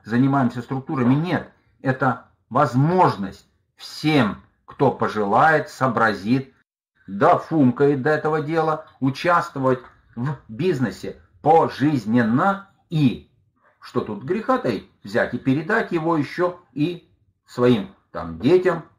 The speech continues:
внукам, почему бы и нет. Если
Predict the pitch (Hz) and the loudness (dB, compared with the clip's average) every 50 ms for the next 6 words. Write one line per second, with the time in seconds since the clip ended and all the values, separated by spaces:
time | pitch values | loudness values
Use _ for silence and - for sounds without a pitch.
0 | _ - 95 107 117 131 151 156 - 170 170 160 - - _ _ _ _ _ _ | _ -12 -4 0 2 2 2 2 0 -2 -4 -4 -8 -14 _ _ _ _ _ _
1 | _ _ - 101 101 - - 135 135 131 131 127 151 170 180 185 190 143 92 - | _ _ -10 -10 -8 -2 2 2 4 4 4 2 2 0 2 0 0 0 -2 -4
2 | - _ - _ - - - _ _ _ - 113 120 143 170 165 - 202 214 220 | -8 _ -20 _ -20 -20 -20 _ _ _ -6 0 2 2 2 2 -2 -4 -4 -4
3 | 202 - - | -6 -8 -14